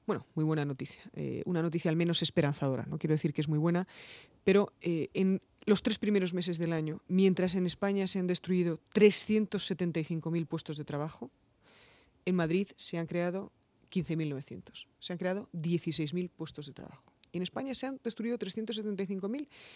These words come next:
y aunque evidentemente en Madrid sigue habiendo mucho paro, porque no somos una isla, en Espa-, tenemos una tasa de paro seis puntos por debajo que el resto de España, estamos mucho mejor que el conjunto del país, pero, eh,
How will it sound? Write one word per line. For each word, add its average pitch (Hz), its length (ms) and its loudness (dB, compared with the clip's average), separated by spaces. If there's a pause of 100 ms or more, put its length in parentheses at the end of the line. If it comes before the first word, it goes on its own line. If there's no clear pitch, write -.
(240)
y 185 100 2
aunque 185 200 4
evidentemente 247 520 4
en 247 40 -2
Madrid 240 200 0
sigue 226 200 0
habiendo 220 220 2
mucho 208 260 -2
paro, 247 260 -4
porque 170 220 -8
no 180 80 -2
somos 190 260 -4
una 180 140 0
isla, 214 300 -2
en 175 120 -8
Espa-, - 240 -6 (300)
tenemos 196 260 -6
una 185 100 -4
tasa 180 220 -4
de 175 60 0
paro 185 180 -4
seis 196 320 2
puntos 185 360 0
por 175 140 -8
debajo 170 380 -4 (580)
que 175 80 -2
el - 20 -8
resto 175 200 -4
de 170 40 0
España, 262 280 -6
estamos 202 320 0
mucho 202 220 4
mejor 175 300 -6
que 175 80 -8
el 160 60 -8
conjunto 175 340 -6
del 175 80 -2
país, 240 400 -2 (460)
pero, 247 320 6 (160)
eh, 147 360 -10